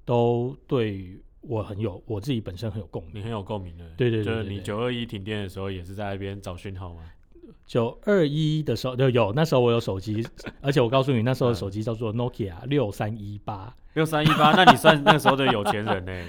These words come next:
Speaker 1: <laughs> 没啊，那个是去电信，电信行买二手的。
Speaker 2: 你知道大-，那时候大家不是都拿三三一零吗？神机。
Speaker 1: 三三一零是六三一八之后的机。
Speaker 2: 真的吗？
Speaker 1: 对。
Speaker 2: 三三一零
Speaker 1: 以前是
Speaker 2: 不就是摔不坏的那一台？
Speaker 1: 六，六一五零。
Speaker 2: 嗯。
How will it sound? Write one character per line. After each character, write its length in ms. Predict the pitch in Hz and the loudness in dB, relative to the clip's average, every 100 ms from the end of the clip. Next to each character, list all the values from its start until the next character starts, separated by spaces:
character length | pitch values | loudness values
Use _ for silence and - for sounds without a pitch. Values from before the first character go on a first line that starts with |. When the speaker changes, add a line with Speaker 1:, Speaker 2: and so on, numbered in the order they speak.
| 90 | -12
Speaker 1:
<laughs> 160 | - - | -16 -4
没 180 | 120 143 | 2 6
啊， 180 | 156 160 | 6 6
那 140 | 185 | 2
个 120 | 156 | 0
是 200 | 151 170 | 0 0
去 300 | 156 165 147 | 0 0 2
电 160 | 143 139 | 2 -2
信， 320 | - 135 147 - | -2 -4 -6 -2
电 140 | 143 | -2
信 160 | - 117 | 0 -4
行 140 | 98 | -6
买 160 | 98 107 | -6 -4
二 120 | 104 | -4
手 220 | - 87 | -6 -16
的。 100 | 101 110 | -18 -14
Speaker 2:
你 80 | 120 | -4
知 80 | 147 | -2
道 100 | 165 | 2
大-， 180 | 165 143 | 0 0
那 120 | 165 147 | -2 0
时 60 | |
候 60 | 147 | 0
大 100 | 143 | 0
家 80 | 143 | 0
不 100 | 123 | 0
是 60 | |
都 100 | 127 | -2
拿 140 | 120 101 | -2 -4
三 160 | 107 | -4
三 180 | 107 110 | -6 -6
一 60 | 113 | -6
零 140 | 95 | -8
吗？ 160 | 85 85 | -10 -12
神 240 | - 95 | -12 -12
机。 320 | 95 95 101 - - - - _ | -12 -12 -12 -16 -20 -20 -20 _
Speaker 1:
三 220 | - 175 | -2 -2
三 220 | 202 202 | 0 -2
一 140 | 202 202 | 0 0
零 120 | 117 | -2
是 180 | 110 147 | -4 -2
六 140 | 151 | -2
三 200 | 123 120 | -2 -4
一 100 | 120 | -4
八 160 | 113 107 | -4 -8
之 220 | - 123 | -6 -6
后 220 | - 123 | -4 -6
的 100 | 98 87 - - | -8 -12 -20 -20
机。 320 | - 98 98 _ | -16 -14 -16 _
Speaker 2:
真 140 | 147 | -10
的 60 | 151 | -6
吗？ 220 | 135 123 | -4 0
Speaker 1:
对。 320 | 127 110 95 - - | 2 2 0 -12 -14
Speaker 2:
三 160 | - 160 | -10 -4
三 160 | 160 | 0
一 20 | 139 | 2
零 100 | 139 | 4
Speaker 1:
以 20 | |
前 20 | |
是 160 | - 175 | 4 6
Speaker 2:
不 60 | |
就 40 | 185 | 8
是 60 | |
摔 120 | 147 | 8
不 140 | 127 113 | 6 4
坏 140 | 131 | 2
的 60 | 113 | 2
那 120 | 110 | -2
一 60 | 107 | -2
台？ 100 | 117 | 4
Speaker 1:
六， 200 | 185 151 | 6 6
六 20 | |
一 200 | 151 143 | 4 2
五 180 | 120 98 | 2 -2
零。 400 | 101 92 92 101 - | -6 -8 -12 -16 -16
Speaker 2:
嗯。 280 | 104 95 85 | -12 -12 -12